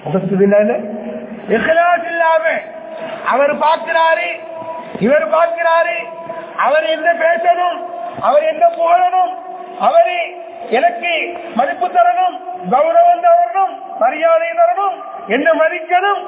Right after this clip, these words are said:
என்றெல்லாம் நினைச்சு நினைச்சு செய்யக்கூடிய ஒவ்வொரு அமலும் அது முகஸ்துதியை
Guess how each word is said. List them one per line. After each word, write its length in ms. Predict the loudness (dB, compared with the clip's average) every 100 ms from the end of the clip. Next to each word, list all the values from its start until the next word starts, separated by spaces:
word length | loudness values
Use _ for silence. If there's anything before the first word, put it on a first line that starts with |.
| -12 -6 -2
என்றெல்லாம் 600 | -2 0 0 2 2 2 2
நினைச்சு 460 | -2 -4 -2 0 0 0
நினைச்சு 460 | 0 0 0 0 0 0 -4 -8 -8 -4
செய்யக்கூடிய 680 | -2 0 0 2 0 4 4 4
ஒவ்வொரு 340 | 4 2 0 0
அமலும் 340 | 2 2 0 -6 -14 -14 -14 -14 -14 -16 -18 -20 -20 -20 -18 -16 -16 -18 -20 -20 -20 -20 -20 -20 -20 -20 -20 -20 -20 -20 -20 -18 -4 -2
அது 200 | 0 2 0 -2 -6 -8 -12 -16 -20 -20 -20 -4 0
முகஸ்துதியை 600 | 2 0 -2 0 2